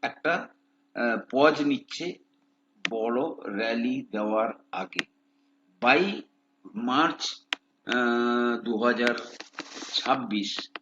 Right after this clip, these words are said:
মার্কেট কিন্তু একটা বড় র্যালি দেওয়ার সম্ভাবনা কিন্তু অত্যন্ত প্রবল, যেভাবে ইকোনমিক,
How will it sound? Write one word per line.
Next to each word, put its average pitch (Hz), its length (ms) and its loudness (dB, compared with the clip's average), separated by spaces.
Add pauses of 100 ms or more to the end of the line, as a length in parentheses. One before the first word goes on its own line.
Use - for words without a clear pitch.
(400)
মার্কেট 110 440 -4
কিন্তু 139 360 -2 (520)
একটা - 200 -6
বড় 113 460 -2
র্যালি 107 340 -2 (460)
দেওয়ার 113 280 2
সম্ভাবনা 117 580 -2
কিন্তু 107 380 -10
অত্যন্ত - 760 -6
প্রবল, 110 500 -2
যেভাবে 117 580 0 (540)
ইকোনমিক, 180 640 2